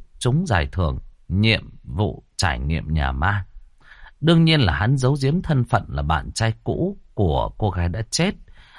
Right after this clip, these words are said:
cùng với cô gái lúc trước có khúc mắc tình cảm, cũng chính là kẻ tình nghi.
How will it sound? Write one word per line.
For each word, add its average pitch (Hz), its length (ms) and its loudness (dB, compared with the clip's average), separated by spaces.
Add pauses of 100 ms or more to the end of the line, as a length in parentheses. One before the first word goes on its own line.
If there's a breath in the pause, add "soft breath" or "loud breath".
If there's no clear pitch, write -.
(100)
cùng 117 140 6
với 139 160 4
cô 160 140 4
gái 139 360 2
lúc 190 220 -4
trước 202 280 -2
có 147 120 2
khúc 190 280 -4
mắc 185 200 0
tình 80 220 0
cảm, 78 280 -2 (560)
cũng 170 320 2
chính 170 260 0
là 113 120 0
kẻ 73 220 -4
tình 73 220 -2
nghi. 104 240 2